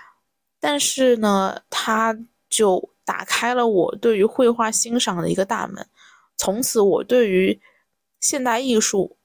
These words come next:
就的那一扇门就打开了，我对它，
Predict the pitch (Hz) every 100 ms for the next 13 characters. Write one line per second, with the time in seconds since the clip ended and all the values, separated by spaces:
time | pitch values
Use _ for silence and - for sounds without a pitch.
0 | _ _ _ _ _ - 208 185 175 _
1 | _ _ _ _ _ _ _ _ _ -
2 | 180 180 202 190 202 247 196 190 185 151
3 | 170 226 226 170 - - 190 185 175 185
4 | 165 180 277 240 - 220 220